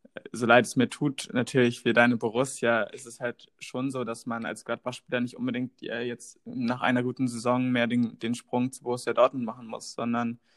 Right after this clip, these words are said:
äh, du hast da halt, ähm, die nachhaltige Perspektive, Champions League zu spielen oder zumindest Europa League zu spielen. Und, ähm, ja,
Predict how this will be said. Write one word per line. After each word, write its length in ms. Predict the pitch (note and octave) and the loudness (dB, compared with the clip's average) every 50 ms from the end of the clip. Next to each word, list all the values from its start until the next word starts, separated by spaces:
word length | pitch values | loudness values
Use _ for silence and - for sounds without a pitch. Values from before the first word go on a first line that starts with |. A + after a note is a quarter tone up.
| _ _ _ _ _ _ _ - | _ _ _ _ _ _ _ -14
äh, 120 | - - - | -10 -8 -6
du 140 | A#2 B2 A#2+ | -2 -2 -2
hast 200 | A#2 A#2+ - - | -2 -2 -2 -2
da 120 | A#2+ A#2+ | 0 2
halt, 400 | A#2 A#2 A#2+ A#2 A2 - - - - | 2 2 2 0 -4 -8 -14 -12 -10
ähm, 520 | A#2+ A#2+ B2 A#2+ A#2+ A#2+ A#2 A#2 A#2 - _ _ _ _ _ _ _ _ _ _ _ - - - - | -8 -6 -6 -4 -4 -4 -4 -4 -6 -10 _ _ _ _ _ _ _ _ _ _ _ -20 -20 -14 -6
die 60 | - | -2
nachhaltige 600 | C3+ B2+ B2+ C3 C#3 C#3+ B2+ A#2+ - - B2 B2+ | 0 2 2 2 2 0 -2 -2 -2 -2 -4 -4
Perspektive, 880 | A#2 - C3+ B2 - - B2+ B2 - - - C#3 C3+ C3 C3 C3 B2+ B2+ | -2 -2 -4 -4 -2 -4 -4 -4 -4 -4 -4 -2 -2 0 0 0 0 -2
Champions 400 | - - B2+ B2+ C3+ C#3 C3+ C3+ | -2 -2 0 0 2 0 0 -2
League 160 | - C3 - | -4 -4 -4
zu 80 | - C#3 | -6 -10
spielen 320 | C3+ - - C#3 C#3+ C3+ | -10 -4 -2 0 2 2
oder 140 | B2 A#2 A#2+ | 2 0 -2
zumindest 380 | A#2+ - - B2 B2 B2 A#2+ - | -4 -4 -4 -2 -2 -2 -2 -4
Europa 280 | G#2 A2+ A#2 A2+ - | -4 -4 -4 -2 -2
League 180 | B2+ C3+ C3+ - | -2 -2 -2 -2
zu 120 | - - | -4 -4
spielen. 560 | C3 - - - - C3+ C3 C3+ C#3 C#3 - _ _ _ _ _ _ _ _ _ - - - _ _ _ | -4 -4 -4 0 2 4 4 4 4 2 -4 _ _ _ _ _ _ _ _ _ -20 -20 -20 _ _ _
Und, 720 | B2 A#2+ A#2+ A#2+ A#2+ A#2+ A#2+ A#2+ A#2 A#2 - - - - - - | -2 0 2 2 4 4 4 4 2 0 -4 -8 -12 -12 -8 -4
ähm, 580 | A#2+ A#2+ A#2+ A#2 A#2 A2+ A2+ A2+ A2+ A#2 B2+ - _ _ _ _ _ _ _ - - - | -2 -2 0 0 -2 -2 -2 -4 -4 -6 -10 -14 _ _ _ _ _ _ _ -20 -16 -6
ja, 320 | - A2+ A2+ A#2+ B2 B2 | 0 2 2 2 2 0